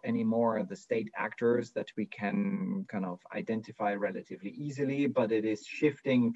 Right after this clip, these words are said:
towards new models, uh, commercial actors, you know, P R agencies that all of a sudden do the, the, the Strohmann, the intermediary.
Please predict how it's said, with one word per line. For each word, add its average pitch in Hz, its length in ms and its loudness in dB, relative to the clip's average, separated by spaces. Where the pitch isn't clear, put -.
towards 107 360 0
new 110 140 2
models, 131 680 2
uh, 107 320 0
commercial 135 600 6
actors, 120 560 -2
you 220 80 2
know, 110 120 2
P - 240 -4
R 160 180 2
agencies 131 680 0
that 113 160 2
all 120 180 2
of 113 140 -2
a 110 40 -4
sudden 120 380 2
do 123 280 0
the, 113 320 2
the, 107 360 0
the 107 80 -2
Strohmann, 123 680 2
the 113 80 -8
intermediary. 120 880 0